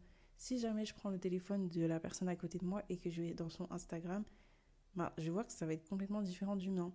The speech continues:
Donc, je me dis tous se créer une bulle afin de ne pas tomber dans l'addiction, mais apprendre des choses.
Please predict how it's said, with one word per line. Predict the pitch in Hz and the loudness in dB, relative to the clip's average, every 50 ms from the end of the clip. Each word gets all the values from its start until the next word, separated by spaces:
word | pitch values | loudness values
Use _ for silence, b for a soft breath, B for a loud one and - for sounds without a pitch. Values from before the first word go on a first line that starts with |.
| B B B B B B B B - | B B B B B B B B -2
Donc, | - 175 175 | 0 0 2
je | 170 180 | 2 2
me | 180 175 | 2 2
dis | 175 175 - | 2 0 -2
tous | - 240 247 240 - - - - - - - - - - - - - - - - - - - | -2 0 0 -2 -4 -8 -12 -16 -20 -20 -20 -20 -20 -20 -20 -20 -20 -20 -20 -20 -20 -20 -14
se | - - - 190 | -10 -4 -2 -2
créer | 175 - - - - - - 160 | -2 -2 -4 -8 -8 -4 -4 -2
une | 156 | -2
bulle | 156 170 185 214 226 220 - b b b b b b b b b b b b _ | 0 2 2 2 2 0 -4 b b b b b b b b b b b b _
afin | - 180 175 175 - - 196 190 196 190 | -2 -2 -2 -2 -4 -4 -4 -2 -2 -2
de | 165 170 | 0 0
ne | 165 165 | 0 0
pas | 165 - 180 180 185 185 185 185 | 0 0 -2 -2 0 0 0 -2
tomber | 185 - - 180 175 180 | -2 -2 -2 -2 0 0
dans | 175 175 165 | 0 0 0
l'addiction, | 165 160 156 160 165 160 - - 175 180 190 202 | 0 0 -2 -2 -4 -4 -4 -2 -2 -2 0 0
mais | 190 180 165 - - | 0 0 0 0 -2
apprendre | 165 160 - - - 185 175 175 | -4 -6 -6 -6 -4 -2 -2 0
des | 165 165 165 | 0 0 -2
choses. | 165 - - 170 170 180 196 185 175 - | -2 -4 -4 -2 0 2 0 0 -2 -6